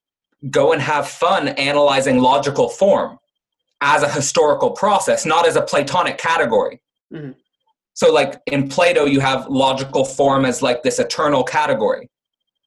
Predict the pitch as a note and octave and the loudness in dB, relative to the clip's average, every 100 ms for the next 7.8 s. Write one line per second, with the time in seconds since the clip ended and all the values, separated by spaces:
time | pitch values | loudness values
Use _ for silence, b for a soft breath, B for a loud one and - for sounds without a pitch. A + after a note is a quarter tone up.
0 | _ _ _ _ _ _ _ _ _ - | _ _ _ _ _ _ _ _ _ -6
1 | A#2+ G#2+ A2+ A#2+ A#2+ G#2+ C3 A#2 G2 - | 0 0 0 0 -2 -2 0 2 0 -4
2 | - - F3+ E3 D#3+ D3 C3+ A2+ C3+ C#3+ | -8 -2 0 0 2 0 0 -2 0 2
3 | B2 A#2 A2+ A#2+ - C3+ C3 B2+ B2+ - | 2 2 0 -4 -2 0 2 2 0 -2
4 | - - - _ _ _ _ - - C#3+ | -8 -10 -14 _ _ _ _ -10 -6 -4
5 | - D3 C3+ C3 B2 A#2+ A#2+ - C3 B2+ | 0 2 4 6 6 4 2 -2 -2 0
6 | B2 B2 C3+ B2+ B2+ B2 A#2+ A2+ - C3 | -2 -4 -4 -4 -2 0 2 0 -2 -2
7 | B2 - G2+ A2 - - - C3+ | -2 -6 -8 -8 -10 -18 -20 -20